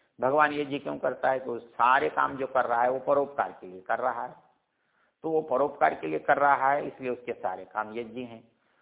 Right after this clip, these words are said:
वो परोपकार के काम कैसे कर रहा है? वो नियम पूर्वक कर रहा है, विधि पूर्वक कर रहा है। तो जिस विधि से यज्ञ होता है, उस विधि से कर रहा है।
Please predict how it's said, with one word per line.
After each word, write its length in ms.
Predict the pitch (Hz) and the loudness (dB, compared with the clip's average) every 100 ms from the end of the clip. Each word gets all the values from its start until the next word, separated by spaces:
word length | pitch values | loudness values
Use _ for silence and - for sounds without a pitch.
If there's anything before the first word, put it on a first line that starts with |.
| _ | _
वो 100 | 143 | -2
परोपकार 480 | 156 151 151 151 147 | 2 2 2 2 0
के 120 | 151 | 0
काम 220 | 147 151 151 | -2 -2 -2
कैसे 440 | - 117 110 147 | 0 0 0 -6
कर 180 | - 143 | 0 4
रहा 300 | 151 143 143 | 6 6 4
है? 160 | 147 | -2
वो 140 | 143 131 | -2 -4
नियम 340 | 131 160 160 | -4 -6 -8
पूर्वक 380 | 120 110 113 - | -8 -8 -8 -4
कर 100 | 120 | -2
रहा 160 | 120 127 | 2 2
है, 80 | 135 | 2
विधि 300 | 139 139 160 | -2 -4 -6
पूर्वक 440 | 120 107 104 - | -6 -8 -10 -8
कर 120 | 107 107 | -4 -2
रहा 320 | 123 120 120 | 0 -2 -4
है। 140 | 117 113 _ _ _ _ _ | -8 -16 _ _ _ _ _
तो 320 | 151 151 139 - | 0 0 0 -8
जिस 320 | 107 156 - | -6 -6 -6
विधि 500 | 117 113 113 143 160 | -8 -8 -6 -6 -4
से 260 | - 117 - | -4 -4 -6
यज्ञ 360 | 107 139 135 143 | -6 -6 -4 -4
होता 380 | 123 135 143 143 | -4 -2 2 4
है, 100 | 151 | 2
उस 220 | 147 - | -2 -6
विधि 360 | 117 110 123 - | -10 -6 -8 -6
से 80 | |
कर 200 | 113 110 | -6 -4
रहा 360 | 107 110 104 110 | -2 -2 -2 -4
है। 160 | 107 | -6